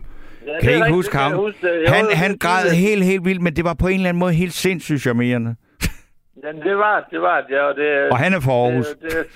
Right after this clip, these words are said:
Speaker 1: det er jo kendt her tredive dage, tredive år efter, han har sagt.
Speaker 2: Ja.
Speaker 1: <laughs> Det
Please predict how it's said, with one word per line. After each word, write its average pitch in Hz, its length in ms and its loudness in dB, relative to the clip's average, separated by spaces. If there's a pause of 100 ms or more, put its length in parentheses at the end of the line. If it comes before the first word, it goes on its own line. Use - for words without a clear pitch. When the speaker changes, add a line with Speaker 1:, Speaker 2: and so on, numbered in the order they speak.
(200)
Speaker 1:
det 147 140 -2
er 156 40 0
jo 156 60 -2
kendt 190 280 -4
her 165 160 0 (100)
tredive 160 300 0
dage, 147 380 0 (100)
tredive 151 260 0
år 147 200 2
efter, 127 400 -2
han 120 100 -2
har 127 140 -2 (100)
sagt. 120 180 -6 (460)
Speaker 2:
Ja. 156 240 2
Speaker 1:
<laughs> - 840 -20
Det 143 80 -2